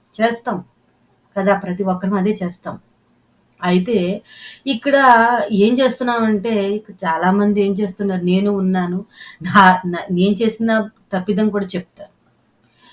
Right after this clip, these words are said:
ఏంటంటే చాలామంది, ఆ, గొప్పలు కానివ్వండో, వేరే ఒక, ఆ, వాళ్ళకి విషయం ఏదో ఉంటుంది, మొత్తం మీద చెయ్యకూడదనే పని చేసేస్తూ ఉంటారు.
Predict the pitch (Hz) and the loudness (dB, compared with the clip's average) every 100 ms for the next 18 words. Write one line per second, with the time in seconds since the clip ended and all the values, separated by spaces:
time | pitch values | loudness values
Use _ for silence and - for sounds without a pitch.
0 | - 190 208 247 262 240 254 208 185 226 | -4 2 4 4 0 0 2 2 0 -4
1 | - _ _ _ - 202 196 208 226 226 | -12 _ _ _ 0 4 4 4 0 0
2 | 226 220 208 175 180 220 - 180 175 175 | 0 2 0 0 -4 -8 -10 -6 -2 -2
3 | 175 - 185 180 185 - 202 196 185 180 | -4 -8 -8 -4 -4 -2 -2 0 0 0
4 | 175 175 175 170 160 - - - - - | -2 -6 -6 -8 -14 -18 -20 -20 -20 -2
5 | 214 233 277 262 214 - - 180 180 175 | 2 4 4 0 -2 -6 -2 0 0 0
6 | 170 170 165 _ - 170 175 180 185 - | -4 -10 -14 _ -16 -8 -6 -2 -2 -2
7 | 220 208 202 214 196 185 180 185 - _ | 0 0 0 -2 -2 -4 -4 -6 -14 _
8 | - - - - - _ 240 247 302 285 | -20 -20 -20 -20 -20 _ -2 2 2 2
9 | 277 311 247 220 208 208 208 - 233 240 | 2 2 4 2 0 -2 -4 -4 0 2
10 | 233 233 220 220 208 202 190 196 202 196 | 0 0 0 2 0 -2 -2 -6 -4 -6
11 | 185 180 202 180 156 - | -6 -10 -8 -8 -8 -14